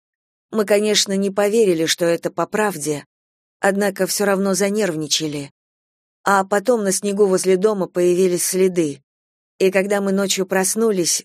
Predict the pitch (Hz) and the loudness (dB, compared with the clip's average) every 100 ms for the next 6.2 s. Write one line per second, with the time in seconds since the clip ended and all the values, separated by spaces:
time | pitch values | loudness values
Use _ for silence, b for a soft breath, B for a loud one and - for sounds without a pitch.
0 | _ - 196 196 185 180 170 - 208 180 | _ -10 -4 -2 -2 -2 -4 -4 -2 0
1 | 165 175 160 135 - _ _ _ _ _ | 0 0 0 -4 -6 _ _ _ _ _
2 | _ _ - 170 214 214 202 190 208 202 | _ _ -2 0 2 0 0 2 2 2
3 | 190 185 180 175 - 196 190 185 202 185 | 2 2 2 -2 -2 -2 -2 -2 -2 -4
4 | - 139 - - _ _ _ _ _ _ | -6 -6 -6 -8 _ _ _ _ _ _
5 | _ - 208 196 202 170 143 139 135 143 | _ -6 -4 0 0 2 -2 -2 -4 -4
6 | 131 135 | -8 -12